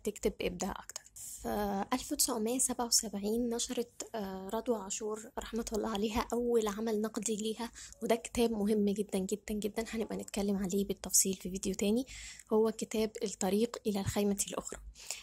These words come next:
آه، كتاب الطريق إلى الخيمة الأخرى كتاب نقدي مهم جدًا، لأنه بيتكلم عن التجربة الأدبية لغسان كنفاني بشكل كامل، بيغطي، آه، أعمال غسان كنفاني كلها، بيغطي تطور كتابة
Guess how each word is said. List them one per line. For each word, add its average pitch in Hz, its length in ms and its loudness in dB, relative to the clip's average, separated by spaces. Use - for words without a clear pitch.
آه، 202 120 0
كتاب 269 300 2
الطريق 262 360 2
إلى 233 140 2
الخيمة 240 400 0
الأخرى - 320 -2
كتاب 240 280 -4
نقدي 233 380 -2
مهم 208 440 0
جدًا، 226 560 -2
لأنه 233 500 2
بيتكلم 226 720 -2
عن 220 580 0
التجربة 208 560 0
الأدبية 208 640 -2
لغسان 202 540 4
كنفاني 208 600 -2
بشكل 208 580 -4
كامل، 185 440 -4
بيغطي، 214 720 2
آه، 202 40 2
أعمال 185 680 0
غسان 233 400 4
كنفاني 208 580 -2
كلها، 196 480 -4
بيغطي 208 400 2
تطور 214 600 2
كتابة 220 460 -2